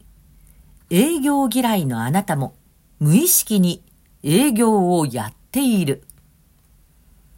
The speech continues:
先ほどの項目では、営業の一部分だけを捉えて嫌いと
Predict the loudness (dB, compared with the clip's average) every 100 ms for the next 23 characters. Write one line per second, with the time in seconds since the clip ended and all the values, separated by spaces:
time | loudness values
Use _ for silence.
0 | _ _ _ _ _ _ -8 -6 -4 -6
1 | -6 -2 -2 0 0 2 0 0 -2 -4
2 | -10 _ _ _ _ 0 2 2 2 2
3 | 2 0 -2 -2 0 2 0 0 -2 0
4 | 2 2 -2 -4 -8 -12 -10 -2 0 0
5 | 0 -4 _ _ -4 -4 -6